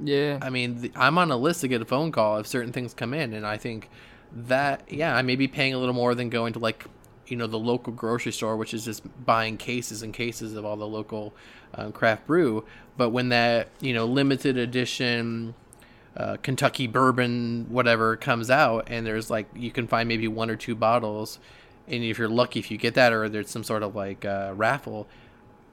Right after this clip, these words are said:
Speaker 2: when you've been buying from these places, they, they don't just raffle. They actually just call you, like, "Look, I got a six-pack. It's yours if you want it, 'cause I know that you buy from me instead of going other places."
Speaker 1: Yeah.
Speaker 2: And I feel like the same thing with, like, the game stores.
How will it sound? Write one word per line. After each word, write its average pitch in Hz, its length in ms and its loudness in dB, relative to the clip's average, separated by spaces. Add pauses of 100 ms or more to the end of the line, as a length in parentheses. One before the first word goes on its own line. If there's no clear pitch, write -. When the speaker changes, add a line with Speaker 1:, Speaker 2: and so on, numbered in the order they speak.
(140)
Speaker 2:
when 135 160 0
you've 151 120 0
been 151 180 2
buying 147 340 4
from 120 160 -4
these 110 120 -4
places, 123 640 -6
they, 139 480 0
they 135 220 -2
don't 160 200 0
just 143 200 -4
raffle. 113 400 4
They 123 160 0
actually 139 240 -2
just 117 140 -8
call 143 180 6
you, 120 100 -2
like, 101 140 -4
"Look, 135 200 -2
I 120 80 -4
got 123 120 2
a 113 40 0
six-pack. 110 520 -8
It's 110 160 -10
yours 113 180 -4
if 107 100 -14
you 110 100 -4
want 107 180 -4
it, 104 100 -12
'cause 127 140 -8
I 123 80 0
know 143 260 2
that 131 140 -2
you 123 160 -4
buy 120 260 0
from 113 260 -6
me 120 220 -4
instead 107 320 -8
of 117 100 -8
going 107 240 -8
other 101 140 -10
places." - 500 -14
Speaker 1:
Yeah. 123 380 -4
Speaker 2:
And 135 80 -4
I 120 60 2
feel 156 120 0
like 147 120 0
the 127 80 -4
same 131 320 -2
thing 123 260 -2
with, 110 160 -6
like, 107 200 -4
the 110 80 -8
game 110 320 -6
stores. - 460 -12